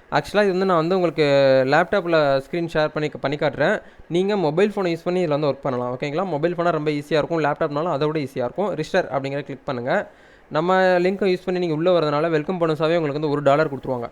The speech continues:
மீதி நாலு டாலர் மட்டும் நீங்க வந்து ஏர்ன் பண்ணீங்க அப்படின்னா அடுத்த செகண்டே நீங்க வந்து பார்த்தீங்கன்னா உங்களுடைய Paytm, PayPal, அது மட்டும் இல்லாம PhonePe, Google Pay மூலியமா பணத்தை வந்து எடுத்துட்டு போயிட்டே இருக்கலாம். அந்த மாதிரியான ஒரு ஏர்னிங்ஸ் ஆப் தான் இது. ஃபர்ஸ்ட் இடத்துல உங்களுடைய பேர் போட்டுருங்க.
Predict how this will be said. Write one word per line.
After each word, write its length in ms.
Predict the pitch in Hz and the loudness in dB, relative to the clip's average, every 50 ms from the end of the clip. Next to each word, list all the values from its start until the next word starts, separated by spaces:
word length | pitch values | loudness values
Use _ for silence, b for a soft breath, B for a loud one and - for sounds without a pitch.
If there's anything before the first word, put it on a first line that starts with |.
| - | -8
மீதி 180 | - 143 135 131 | -6 -4 -4 -2
நாலு 320 | 123 127 139 160 170 160 | 0 0 2 2 2 2
டாலர் 240 | 139 143 156 170 170 | 2 2 2 2 0
மட்டும் 200 | 165 156 156 170 | -2 -2 -4 -4
நீங்க 180 | 170 151 143 135 | -4 -4 -4 -4
வந்து 200 | 131 127 143 190 233 240 B B B B B B | -2 -2 0 0 -2 -2 B B B B B B
ஏர்ன் 220 | 135 143 160 170 156 | 0 0 0 0 0
பண்ணீங்க 240 | 156 151 151 151 143 | -2 -2 0 0 -2
அப்படின்னா 260 | 120 135 131 139 147 165 165 151 - | -2 0 0 0 0 0 -2 -4 -6
அடுத்த 380 | - 120 127 139 139 147 143 139 | -4 -2 -2 -2 -2 -2 -4 -4
செகண்டே 420 | 127 - 151 147 175 180 180 185 | -4 -4 -4 -2 -2 0 0 0
நீங்க 160 | 175 165 151 139 | -2 -2 -2 -2
வந்து 140 | 139 147 | -2 -2
பார்த்தீங்கன்னா 320 | 143 139 127 127 143 156 151 | -2 -2 -2 -2 -2 -2 -2
உங்களுடைய 220 | 143 135 131 127 - | -2 -4 -4 -2 0
Paytm, 360 | 160 156 147 151 147 143 135 | 0 -2 0 0 -2 -4 -2
PayPal, 360 | 123 151 151 143 143 143 143 143 - B B B B B B B B | -2 -4 -2 -2 0 -2 -2 -2 -6 B B B B B B B B
அது 200 | - - 139 147 | -6 -4 -2 -2
மட்டும் 220 | 156 160 151 165 151 | -2 -2 -4 -4 -2
இல்லாம 380 | 147 143 143 143 143 139 139 135 - | -2 -2 0 0 0 -2 -2 -2 -2
PhonePe, 320 | 165 165 156 151 156 147 | -2 -2 0 0 -2 -4
Google 240 | - 160 160 165 165 | -4 -4 -4 -4 -2
Pay 120 | 147 151 143 | -2 -2 -4
மூலியமா 440 | 139 135 139 135 139 151 170 180 165 - | -4 -4 -4 -4 -2 -2 -4 -4 -4 -6
பணத்தை 280 | 147 143 151 151 147 | -6 -4 -4 -4 -4
வந்து 120 | 143 151 147 | -4 -4 -4
எடுத்துட்டு 280 | 139 147 151 139 135 | -2 -2 -4 -4 -4
போயிட்டே 200 | 151 131 127 143 | -4 -4 -4 -4
இருக்கலாம். 320 | 139 - 131 135 147 147 - | -6 -6 -6 -6 -6 -6 -6
அந்த 200 | 131 135 143 151 | -6 -4 -4 -4
மாதிரியான 420 | 151 147 143 151 151 151 151 151 | -2 -4 -4 -4 -4 -6 -4 -4
ஒரு 140 | 143 131 127 | -2 -2 -2
ஏர்னிங்ஸ் 440 | 127 123 131 139 139 143 135 - 135 | -4 -4 -4 -4 -6 -8 -8 -6 -8
ஆப் 120 | 120 - | -8 -6
தான் 120 | - 123 | -6 -4
இது. 180 | 120 135 190 214 | -2 -2 -2 -2
ஃபர்ஸ்ட் 300 | - - 170 165 - 214 | -2 -4 -4 -2 -2 -4
இடத்துல 240 | 214 190 185 196 185 | -4 -2 -2 -2 0
உங்களுடைய 240 | 165 160 156 147 - | 0 -2 -2 -2 -2
பேர் 180 | 175 180 165 151 | -2 -2 -2 -2
போட்டுருங்க. 300 | 151 131 131 123 123 | -4 -4 -4 -4 -6